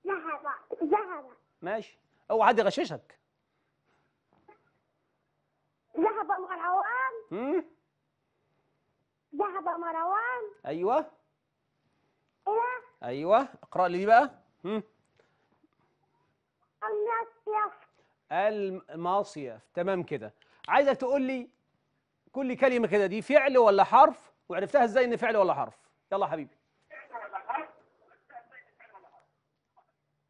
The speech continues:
Speaker 2: ايوه في سنة تانية والله يا تامر، على فكرة في سنة تانية واخدين اكتر من كده كمان.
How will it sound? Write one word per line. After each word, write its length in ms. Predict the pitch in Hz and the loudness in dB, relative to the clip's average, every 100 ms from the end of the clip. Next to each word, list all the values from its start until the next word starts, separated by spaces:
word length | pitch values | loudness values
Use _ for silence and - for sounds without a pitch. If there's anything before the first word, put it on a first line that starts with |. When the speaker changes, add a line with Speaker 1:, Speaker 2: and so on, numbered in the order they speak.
| _ _ _ _ _ _ _ | _ _ _ _ _ _ _
Speaker 2:
ايوه 240 | 269 254 196 | 0 2 0
في 80 | |
سنة 160 | 220 214 | 2 0
تانية 240 | 233 294 | 2 2
والله 340 | 220 180 214 269 | 2 2 2 2
يا 340 | 190 175 160 | 2 4 2
تامر، 400 | 147 226 262 135 - _ _ | 2 0 2 -4 -10 _ _
على 140 | 147 170 | -2 -2
فكرة 240 | 254 185 | 0 0
في 60 | - | 0
سنة 100 | 190 | -2
تانية 240 | 262 262 | 0 0
واخدين 180 | 185 240 | 0 -4
اكتر 180 | 233 190 | -2 -2
من 80 | |
كده 140 | 175 233 | -2 -2
كمان. 300 | 175 196 | -2 -6